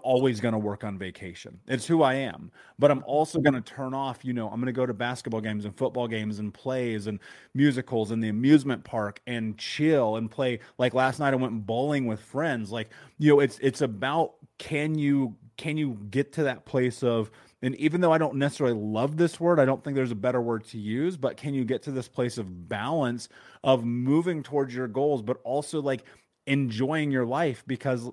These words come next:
it, it hit me. I was like, "Shit, man, I'm gonna die. And I don't wanna die having not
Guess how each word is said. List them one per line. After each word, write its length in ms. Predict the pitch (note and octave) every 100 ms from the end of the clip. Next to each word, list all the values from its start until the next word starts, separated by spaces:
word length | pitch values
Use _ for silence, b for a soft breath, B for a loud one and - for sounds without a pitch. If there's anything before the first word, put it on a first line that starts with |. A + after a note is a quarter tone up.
| -
it, 180 | B2 -
it 140 | B2+
hit 260 | - F3+ -
me. 60 | E3
I 40 |
was 140 | C#3+
like, 160 | C3+ A#2 B B -
"Shit, 420 | - - G3 -
man, 280 | A#2+ A#2+ A#2+
I'm 140 | C#3+
gonna 180 | G3+ E3
die. 480 | A2+ G2 A2+ A#2 D#3+
And 160 | D#3
I 60 | C3+
don't 120 | D#3+
wanna 200 | E3+ F3
die 320 | A#2 B2 B2
having 420 | C#3 C#3 B2+ A#2 A#2
not 300 | A2+ C3